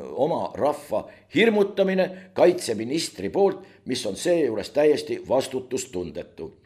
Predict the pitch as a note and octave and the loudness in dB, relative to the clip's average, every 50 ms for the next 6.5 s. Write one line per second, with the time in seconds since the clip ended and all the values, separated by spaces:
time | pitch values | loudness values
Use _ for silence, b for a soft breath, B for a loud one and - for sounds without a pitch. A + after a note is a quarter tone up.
0 | b b b b b b b - G#2+ G#2+ - - E4 G3+ - - - - C3 A#2+ | b b b b b b b -4 -4 -4 0 2 0 0 0 -2 -2 0 0 0
1 | G#2+ G2 - - E2 E2 E2+ D#2+ E2 F2 E2+ - - D#2 D3+ - D2 - D#2 E3+ | 0 -2 -8 -10 -10 -10 -10 -8 -8 -10 -10 -10 -10 -12 -10 -12 -14 -14 -6 -2
2 | E3+ F3+ F3+ F3+ F#3 F#3 F3+ F3 F3 - - E3 - B B B B B B B | -2 -2 -2 -2 -2 -2 -2 -2 -4 -8 -10 -12 -12 B B B B B B B
3 | _ _ C3 D#3+ E3+ D#3 C#3 C3+ D3 C#3+ - - - C#3 B2 A2+ G2+ A#2 A#2+ A#2+ | _ _ 8 8 8 8 2 0 -2 -4 -6 -4 -6 -6 -4 -4 -4 -4 -4 -4
4 | G#2 - - b b b b b G2+ G#2+ G2 - - F#2 A#2+ A#2 - - G2+ B2 | -6 -6 -10 b b b b b -8 -8 -8 -8 -8 -6 -6 -6 -6 -8 -4 -4
5 | D#3+ C#3 B2 - - G2 G2+ G2+ - - - - - _ - - G2+ G2 - - | -4 -4 -4 -8 -8 -10 -12 -10 -12 -14 -14 -14 -18 _ -14 -14 -14 -12 -10 -10
6 | F#2 A#2 A#2+ G#2 F2+ D2+ C#2+ C#2+ C2+ - | -8 -8 -8 -8 -10 -10 -12 -12 -14 -16